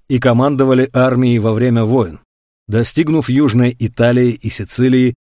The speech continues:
римская власть столкнулась с финикийцами Карфагена, современный Тунис,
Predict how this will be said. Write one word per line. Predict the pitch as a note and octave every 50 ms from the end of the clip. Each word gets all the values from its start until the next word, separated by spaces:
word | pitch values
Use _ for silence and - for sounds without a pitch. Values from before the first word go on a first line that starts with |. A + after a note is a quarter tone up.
| _ _ _ -
римская | A#2 B2+ F3 G#3 F3+ - - F#3 F#3 F3+
власть | D#3 D#3 E3 E3 F3+ E3+ -
столкнулась | - - D#3+ E3 D3+ C3 D3+ D3+ D#3 D#3 D#3 C3 - - -
с | - -
финикийцами | - - D#3 D#3 D#3+ D#3 B2+ - G3+ G3 F3+ C3+ - E3+ E3 E3+ E3
Карфагена, | C3+ D#3 D3+ C3+ - D3 C#3 B2+ A2+ G2 E2 D#2+ D2 - _ _ _ _ _ -
современный | - - A#2+ G#2+ G#2+ A2+ A#2 C#3+ D3 C#3 C#3 C3+ A#2+
Тунис, | - A2+ G#2+ A2+ C3 D#3 F3 - - -